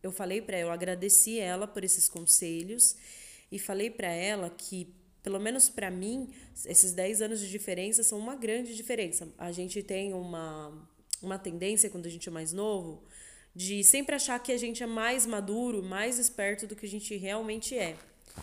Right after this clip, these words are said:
E, e que ela dividir essa experiência com a gente, além de profissional, mas também uma,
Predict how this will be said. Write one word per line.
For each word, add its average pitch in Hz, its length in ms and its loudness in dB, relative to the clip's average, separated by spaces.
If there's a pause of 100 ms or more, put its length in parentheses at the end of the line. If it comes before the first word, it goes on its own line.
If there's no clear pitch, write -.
(380)
E, - 240 -6
e 196 220 -2
que 196 260 -4
ela 226 220 2
dividir 202 500 -4
essa 247 160 4
experiência 196 680 0
com 185 220 -8
a 185 60 -6
gente, 180 320 -6
além 214 340 -4
de 190 140 -8
profissional, 185 680 0
mas 170 200 0
também 185 260 -4
uma, 175 240 -8